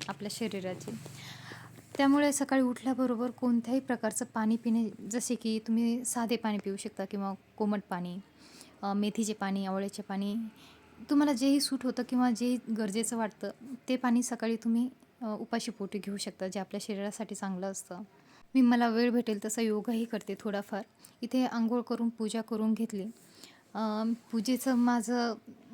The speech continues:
माझा भोळा भाव असतो असं म्हणायला हरकत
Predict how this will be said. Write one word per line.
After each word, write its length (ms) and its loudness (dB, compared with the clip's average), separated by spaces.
माझा 240 4
भोळा 320 4
भाव 200 2
असतो 220 -2
असं 200 -2
म्हणायला 300 2
हरकत 200 -4